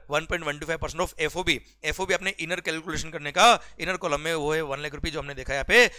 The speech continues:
वन लाख का वन वन टू फ़ाइव आ गया और सर जो अमाउंट आएगा that will be your assessable value। सर वन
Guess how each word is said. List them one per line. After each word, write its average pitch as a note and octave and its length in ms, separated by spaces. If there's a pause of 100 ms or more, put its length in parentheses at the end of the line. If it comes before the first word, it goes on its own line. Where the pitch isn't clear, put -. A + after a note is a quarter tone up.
(160)
वन D#3 200
लाख D#3 80
का E3+ 100
वन C#3+ 200
वन D3 180
टू C#3+ 140
फ़ाइव C#3 240
आ C#3 80
गया D3 220
और C#3 200
सर C#3+ 160
जो D3 120
अमाउंट C3+ 220
आएगा B2+ 180
that B2+ 160
will C3 100
be C3+ 80
your F#3 160
assessable C#3 520 (380)
value। F3+ 400 (280)
सर G3+ 280 (480)
वन D#3+ 240